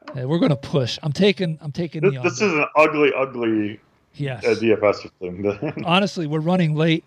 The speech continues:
Speaker 1: I, we could just run down this, go, blah, blah, blah, blah, blah, be done, and I'd be happy because this is horrible. I hate this slate. Who are you paying up for a quarterback?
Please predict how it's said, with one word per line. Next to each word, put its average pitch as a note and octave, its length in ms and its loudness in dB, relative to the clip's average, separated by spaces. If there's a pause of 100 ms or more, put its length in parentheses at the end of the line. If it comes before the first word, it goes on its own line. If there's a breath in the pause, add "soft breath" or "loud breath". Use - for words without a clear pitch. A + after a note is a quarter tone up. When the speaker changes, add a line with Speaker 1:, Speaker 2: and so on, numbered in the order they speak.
(140)
Speaker 1:
I, D#3+ 260 0
we F3 140 0
could D#3+ 160 -2
just D3+ 160 -2
run D3+ 160 2
down D3+ 160 6
this, A#3 120 -4
go, C#3 140 -2
blah, C3+ 180 2
blah, C#3 140 2
blah, C3+ 160 0
blah, C#3 140 -2
blah, C#3 160 2
be C#3+ 100 -2
done, C3+ 240 0
and C3+ 80 0
I'd C3+ 80 0
be C3+ 80 -6
happy C#3+ 320 0
because C#3+ 300 -4
this E3+ 240 2
is D#3 240 0
horrible. D3+ 960 0 (280 soft breath)
I E3+ 200 2
hate C#3+ 320 0
this C#3+ 160 -2
slate. C#3 340 -4 (380 loud breath)
Who G#3+ 80 2
are - 20 6
you A#3 80 4
paying G#3 220 2
up F3+ 120 0
for F3 140 0
a C#3 60 0
quarterback? B2 460 -2